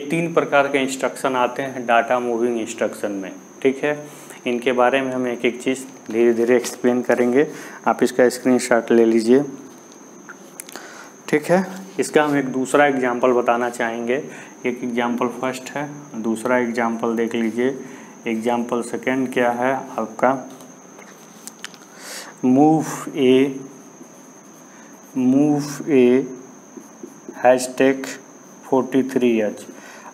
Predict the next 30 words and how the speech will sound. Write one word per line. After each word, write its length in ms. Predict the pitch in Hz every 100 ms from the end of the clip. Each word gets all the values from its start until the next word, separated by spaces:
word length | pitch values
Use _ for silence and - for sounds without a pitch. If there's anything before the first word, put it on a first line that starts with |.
| -
आप 160 | -
कहेंगे 320 | - 139 139 143
इस 160 | 139 -
hashtag 680 | 127 131 135 - 131 127
का 100 | - 120
मतलब 440 | 117 117 123 117
है, 120 | 127 139 - - - - - - 147
इस 140 | -
hashtag 480 | 127 135 135 139 131
का 80 | 131
क्या 200 | 123 127
मतलब 440 | 120 117 120 117 113
है, 100 | 143 - - - -
ये 200 | 127 143
बताता 460 | 147 135 139 135 156
है 160 | 143 143 147
immediate 640 | 139 135 135 127 135 139 127
data 380 | 113 110 98 104
को, 260 | - 101 98 -
immediate 520 | 123 127 123 127 135
data 300 | 127 120 117
को 140 | 117 120
बताता 420 | 117 113 117 120
है। 60 | 117
आप 80 | -
कहेंगे 280 | 120 120 120
immediate 480 | 117 110 113 120
data 240 | 120 117 113
क्या 220 | 113 120
है, 180 | 110 147